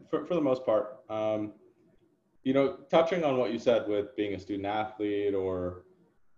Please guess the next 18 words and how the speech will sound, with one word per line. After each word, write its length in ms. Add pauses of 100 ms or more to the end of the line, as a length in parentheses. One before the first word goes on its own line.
or, 520
you 80
know, 140
still 340 (320)
playing 240
a 60
lot 160
of 100
golf 380 (480)
like 160
myself, 580
I 140
mean, 100
that's 160
always 300
a 40
talking 440
point. 240